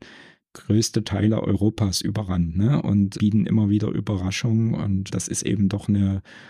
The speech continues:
gewaltige Aufgabe, diese Wehrmacht und deu-, das Deutsche Reich niederzuringen, auch wenn es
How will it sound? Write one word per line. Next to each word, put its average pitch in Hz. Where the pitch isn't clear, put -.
gewaltige 107
Aufgabe, 107
diese 101
Wehrmacht 101
und 98
deu-, 98
das -
Deutsche -
Reich 98
niederzuringen, 110
auch 190
wenn 98
es -